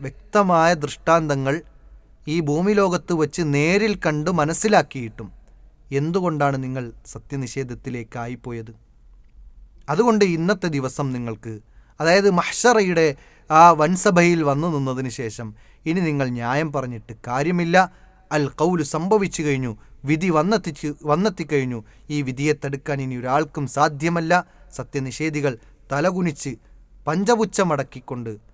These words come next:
വഹും ലാ യൻതിഖൂൻ, അവർ സംസാരിക്കാൻ കഴിയാതെ, ഒരു വാക്കുപോലും ഉച്ചരിക്കാൻ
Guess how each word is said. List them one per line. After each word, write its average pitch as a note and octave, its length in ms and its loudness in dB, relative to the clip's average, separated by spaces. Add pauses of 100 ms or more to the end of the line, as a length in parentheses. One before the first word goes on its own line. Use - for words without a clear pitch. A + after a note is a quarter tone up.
(200)
വഹും D#3+ 240 -4
ലാ F3 140 6
യൻതിഖൂൻ, F3+ 640 2 (400)
അവർ F3+ 240 4 (340)
സംസാരിക്കാൻ F#3 920 2
കഴിയാതെ, B2+ 460 -4 (200)
ഒരു F3+ 220 0 (360)
വാക്കുപോലും F#3 840 4
ഉച്ചരിക്കാൻ C#3+ 600 -4